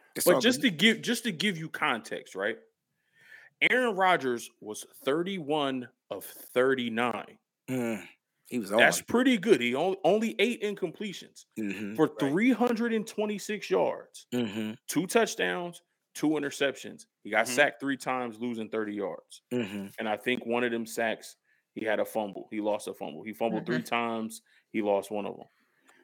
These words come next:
Speaker 2: Davante Adams, nine catches for a hundred and thirty-eight yards, zero
Speaker 4: Mm-hmm.
Speaker 2: touchdowns on eleven targets. His
Speaker 1: Mm-hmm.
Speaker 2: long was sixty-five. And then Aaron Jones had twelve carries for fifty-six yards and one touchdown.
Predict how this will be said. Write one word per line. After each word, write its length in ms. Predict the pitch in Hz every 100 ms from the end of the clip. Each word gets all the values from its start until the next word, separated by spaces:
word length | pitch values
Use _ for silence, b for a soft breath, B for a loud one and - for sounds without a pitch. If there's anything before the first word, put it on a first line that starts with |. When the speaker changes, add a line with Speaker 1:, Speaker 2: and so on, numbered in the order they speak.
| _
Speaker 2:
Davante 540 | 127 113 143 170 185 -
Adams, 580 | 151 165 160 185 - - _ _ -
nine 380 | 113 120 139 160
catches 500 | - 156 156 156 - -
for 240 | 110 101
a 40 | -
hundred 320 | 139 147 151
and 100 | 139
thirty-eight 420 | 135 139 135 135
yards, 460 | 117 110 107 107 - 117
zero 220 | 117 117 117
Speaker 4:
Mm-hmm. 140 | 117
Speaker 2:
touchdowns 360 | 110 110 104 -
on 100 | 107
eleven 320 | 98 110 110 110
targets. 480 | 107 98 82 - B B -
His 200 | 110 117
Speaker 1:
Mm-hmm. 80 | 110
Speaker 2:
long 360 | 123 131 139 127
was 140 | 117
sixty-five. 720 | - 113 - 104 - 80 - - _ b b b b -
And 140 | 127
then 140 | 123 117
Aaron 320 | 127 139 139 135
Jones 400 | 131 117 117 -
had 180 | 101 -
twelve 320 | 131 123 120
carries 320 | 120 113 110
for 120 | -
fifty-six 520 | 101 113 110 - 104 -
yards 260 | 101 101
and 140 | 98 98
one 140 | 95
touchdown. 420 | 95 95 - 104